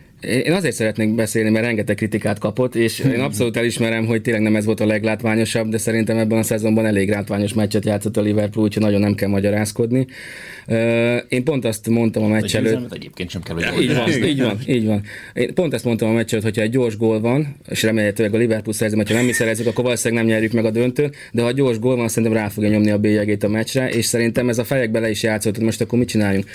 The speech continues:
Speaker 1: Csináljunk azt, amit a Liverpool szokott, hogy menjünk tovább, támadjunk, de ez mégiscsak egy B L döntő, őrizzük egy kicsit az eredményt, és rengeteg hiba csúszott a játékban, ami szerintem teljesen szokatlan a klub félre Liverpooltól, hogy ennyi hosszú labda volt, pontatlan átadás.
Speaker 2: Százegy passz az első fél időben,
Speaker 1: Igen,
Speaker 2: ugye a legkevesebb,
Speaker 1: igen.
Speaker 2: ami
Speaker 1: Ez
Speaker 2: egy szezonban
Speaker 1: érezhető
Speaker 2: belül
Speaker 1: volt,
Speaker 2: van.
Speaker 1: hogy abszolút,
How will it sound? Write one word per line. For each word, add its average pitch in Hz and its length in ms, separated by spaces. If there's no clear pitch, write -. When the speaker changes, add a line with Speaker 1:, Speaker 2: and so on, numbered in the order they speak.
Speaker 1:
Csináljunk 120 360
azt, 110 160
amit 110 160
a 117 60
Liverpool 110 400
szokott, 104 300
hogy 98 100
menjünk 110 280
tovább, 104 280
támadjunk, 127 500
de 120 60
ez 117 80
mégiscsak 110 400
egy 101 100
B 104 80
L 123 220
döntő, 123 420
őrizzük 120 420
egy 117 100
kicsit 117 220
az 113 120
eredményt, 120 420
és - 60
rengeteg 113 460
hiba 107 220
csúszott 107 360
a 107 40
játékban, 113 400
ami 110 80
szerintem 113 380
teljesen 113 420
szokatlan 107 440
a 101 40
klub 104 180
félre 107 240
Liverpooltól, 107 640
hogy 110 120
ennyi 107 360
hosszú 117 360
labda 113 280
volt, 107 260
pontatlan 113 520
átadás. 110 300
Speaker 2:
Százegy 95 240
passz 95 200
az 92 100
első 90 300
fél 90 200
időben, 131 180
Speaker 1:
Igen, 110 120
Speaker 2:
ugye 104 80
a 80 40
legkevesebb, 98 560
Speaker 1:
igen. 92 120
Speaker 2:
ami 92 80
Speaker 1:
Ez 95 40
Speaker 2:
egy 113 60
szezonban 123 260
Speaker 1:
érezhető 120 240
Speaker 2:
belül 151 140
Speaker 1:
volt, 135 120
Speaker 2:
van. 131 100
Speaker 1:
hogy 147 100
abszolút, 143 340